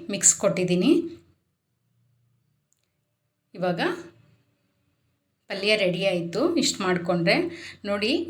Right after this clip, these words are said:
ಇಷ್ಟು ಬೇಗ ನಾವು ಪಲ್ಯ ಮಾಡ್ಕೋಬೋದು. ನಾವು ಬೀನ್ಸ್ ಮತ್ತು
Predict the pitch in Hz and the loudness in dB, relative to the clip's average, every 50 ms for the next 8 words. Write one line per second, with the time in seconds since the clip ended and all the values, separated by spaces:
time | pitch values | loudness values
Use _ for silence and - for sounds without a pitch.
0 | 226 - - - - - - - 277 277 214 208 208 214 285 277 254 233 214 214 | 4 4 4 4 2 0 -2 0 2 4 4 4 4 4 2 2 2 2 2 0
1 | 262 277 269 - - _ _ - 214 208 208 214 214 214 196 185 175 170 - 190 | -2 -2 -4 -8 -16 _ _ -6 -2 0 2 2 2 0 0 -2 -2 -2 -2 -2
2 | 170 165 175 165 165 165 170 185 262 - - - - - - - 208 196 190 196 | 0 2 2 0 0 0 -2 -2 -4 -4 -8 -12 -18 -20 -10 -6 -4 -2 -2 -2
3 | 202 202 208 - - - _ _ _ _ - - 170 233 240 262 254 254 - 254 | -2 -4 -6 -8 -10 -16 _ _ _ _ -10 -4 0 2 4 4 2 2 0 -2
4 | 226 - - - 214 | -4 -2 0 4 4